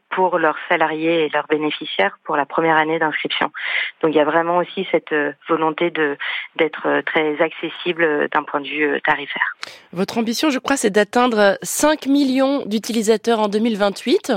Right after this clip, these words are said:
Speaker 2: Vous en avez combien pour l'instant ?
Speaker 1: Pour l'instant, on démarre doucement, mais sûrement. On est autour déjà de plusieurs milliers de, d'inscriptions.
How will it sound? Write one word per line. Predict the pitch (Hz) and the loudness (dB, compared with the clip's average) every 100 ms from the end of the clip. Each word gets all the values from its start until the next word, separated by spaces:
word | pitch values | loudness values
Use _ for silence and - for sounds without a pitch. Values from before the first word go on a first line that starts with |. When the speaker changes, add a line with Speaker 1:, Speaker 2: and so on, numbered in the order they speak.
| 180 | -4
Speaker 2:
Vous | 196 196 | -4 0
en | 208 | 0
avez | 202 | 0
combien | 220 240 190 202 | -2 -2 -2 -4
pour | 240 208 | -4 -6
l'instant ? | 190 - 196 - _ _ - | -6 -8 -12 -14 _ _ -6
Speaker 1:
Pour | - | -2
l'instant, | 147 - 180 175 | -2 0 -2 -2
on | |
démarre | 156 151 147 147 156 | -4 -2 -4 -6 -12
doucement, | 147 - 151 - - | -8 0 0 0 -2
mais | 208 - | -2 0
sûrement. | 165 151 156 - - - _ | 0 2 0 -2 -10 -20 _
On | 165 160 | 0 2
est | |
autour | 147 - 151 | 0 0 -2
déjà | 147 151 165 | 0 0 0
de | 160 - | -2 -10
plusieurs | - 151 143 | -2 0 0
milliers | 143 143 | -2 -2
de, | 135 131 - _ | -2 -4 -4 _
d'inscriptions. | - 147 - - - | -2 -2 -6 -6 -4